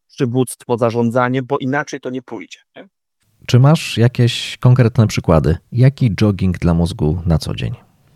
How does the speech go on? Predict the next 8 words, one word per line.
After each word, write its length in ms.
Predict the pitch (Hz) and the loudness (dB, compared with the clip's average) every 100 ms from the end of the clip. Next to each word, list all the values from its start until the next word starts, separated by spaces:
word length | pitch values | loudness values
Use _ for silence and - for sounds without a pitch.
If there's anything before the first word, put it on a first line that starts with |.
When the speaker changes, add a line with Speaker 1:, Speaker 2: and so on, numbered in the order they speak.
| _ | _
Speaker 1:
Rób 200 | 110 175 143 127 | 0 2 0 -2
bardzo 340 | 180 190 151 | 0 0 -2
trudne 300 | - 147 139 | -2 0 0
rzeczy, 300 | 127 120 - | 0 -2 -2
nie 160 | 143 202 | 0 0
rób 120 | 165 | 0
rzeczy 220 | 170 - | -2 -2
łatwych. 480 | 156 127 - - | -2 -2 -6 -16